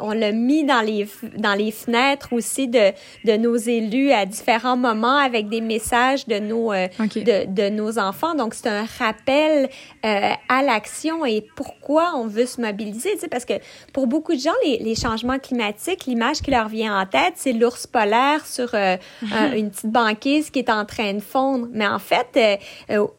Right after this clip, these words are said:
Speaker 1: et, et ça, c'est quelque chose qui est terrible, mais qui touche pas beaucoup de gens. Mais si tu leur montres leur enfant,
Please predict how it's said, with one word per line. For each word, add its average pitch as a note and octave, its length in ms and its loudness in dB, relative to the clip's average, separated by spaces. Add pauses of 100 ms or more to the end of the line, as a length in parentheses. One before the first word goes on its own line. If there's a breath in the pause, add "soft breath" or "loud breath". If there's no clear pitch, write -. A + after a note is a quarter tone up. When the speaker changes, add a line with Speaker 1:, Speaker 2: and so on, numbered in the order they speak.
(140)
Speaker 1:
et, A3+ 220 4
et A#3+ 60 4
ça, D#4 160 2
c'est C#4+ 120 -4
quelque A3 300 2
chose D#4 240 -2
qui - 120 -8
est G3 60 -8
terrible, D#4 460 0
mais A#3 160 0
qui A3 160 -10
touche C4+ 360 -2
pas F4 280 2
beaucoup B3 380 -4
de G3 40 -6
gens. B3 280 0
Mais A3 160 -2
si - 220 -8
tu - 180 0
leur B3+ 240 4
montres D4+ 420 -2
leur A3+ 300 0
enfant, A3+ 480 0